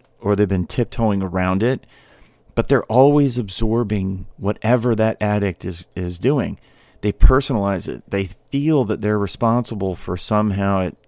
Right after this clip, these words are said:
you know, existing, and they've gotta try to stop it. Or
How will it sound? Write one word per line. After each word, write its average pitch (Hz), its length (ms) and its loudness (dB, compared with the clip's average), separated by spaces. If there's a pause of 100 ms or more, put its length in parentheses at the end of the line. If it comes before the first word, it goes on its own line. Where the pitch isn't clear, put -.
(380)
you 101 160 -8
know, 90 240 -4
existing, 92 880 -2
and 92 100 -2
they've 95 100 -2
gotta 98 200 0
try 101 180 -4
to 85 80 -4
stop - 460 -2
it. 117 200 -2 (800)
Or 131 580 4